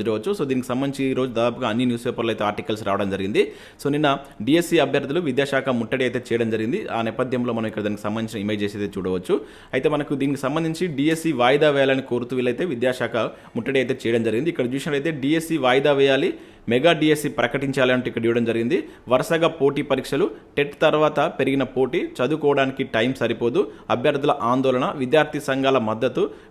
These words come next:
విద్యాశాఖ డైరెక్టరేట్ ముట్టడి, అడ్డుకున్నటువంటి పోలీసులు అరెస్ట్ అని చెప్పేసి ఇక్కడ ఇవ్వడం జరిగింది. So ఈ నేపథ్యంలోనే మనకు విద్యాశాఖ ఈ డీఎస్సీకి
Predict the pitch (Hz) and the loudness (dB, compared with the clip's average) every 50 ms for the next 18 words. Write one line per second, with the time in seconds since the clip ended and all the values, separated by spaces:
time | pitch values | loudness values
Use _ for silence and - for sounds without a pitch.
0 | - 120 120 156 160 160 165 156 143 151 147 127 123 127 131 135 135 - 131 135 | -8 0 2 2 2 4 2 0 2 2 0 2 2 2 2 0 -2 0 -2 -2
1 | 127 135 123 120 117 110 131 117 151 - - - - - - 110 123 139 139 - | -2 0 -2 -2 -2 -2 -2 -2 -2 -4 -6 -10 -20 -4 -2 -2 0 0 -2 0
2 | 139 135 123 - 127 123 117 120 120 - 123 123 123 120 - 131 135 120 117 120 | 0 0 0 0 -2 -4 -4 -4 -4 -2 -2 -2 -2 -2 -2 -2 0 0 0 0
3 | 117 - - 110 110 110 - - 110 110 113 101 - 104 101 107 104 98 95 98 | -2 -2 -2 -2 -2 -2 -2 -4 -4 -4 -6 -6 -6 -4 -2 -2 -2 -2 -2 -2
4 | 101 110 170 269 - - - - - - - 143 143 156 170 175 170 170 170 160 | -2 -2 -2 -2 -4 -8 -16 -20 -20 -8 -4 -2 0 2 2 0 2 2 0 2
5 | 156 165 160 156 160 156 151 151 147 147 147 185 143 131 131 147 147 147 147 143 | 2 0 2 2 2 2 2 0 0 -2 -2 -2 -4 2 2 2 2 2 0 0
6 | 135 139 135 165 - - - 127 120 117 139 156 170 165 170 165 156 151 151 | 0 0 0 0 -2 -4 -6 -4 -2 2 2 2 2 2 0 -4 -2 -2 -4